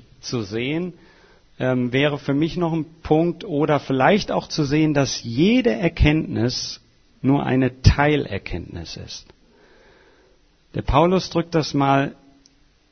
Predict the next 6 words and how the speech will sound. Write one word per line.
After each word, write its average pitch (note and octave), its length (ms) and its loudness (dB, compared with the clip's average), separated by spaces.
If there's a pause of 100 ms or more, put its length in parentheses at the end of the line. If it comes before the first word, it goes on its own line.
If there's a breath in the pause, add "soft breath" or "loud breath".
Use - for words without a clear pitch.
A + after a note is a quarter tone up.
(120)
interessanterweise F#3+ 960 6
genau F3+ 440 8
in A3+ 140 4
dem B3+ 240 6
Kapitel F#3 500 4
aus, D#3+ 440 4